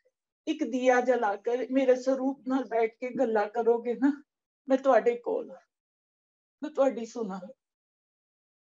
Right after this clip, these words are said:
God has to give you each and everything।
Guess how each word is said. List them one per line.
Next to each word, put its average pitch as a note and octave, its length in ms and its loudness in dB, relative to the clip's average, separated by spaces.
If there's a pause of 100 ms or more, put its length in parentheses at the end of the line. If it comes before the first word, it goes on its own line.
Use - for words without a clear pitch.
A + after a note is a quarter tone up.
(720)
God B3+ 340 8
has B3 460 4
to B3+ 140 -4
give A#3+ 380 -2
you B3+ 200 0 (240)
each D4+ 360 4
and A#3+ 240 6
everything। G#3 680 0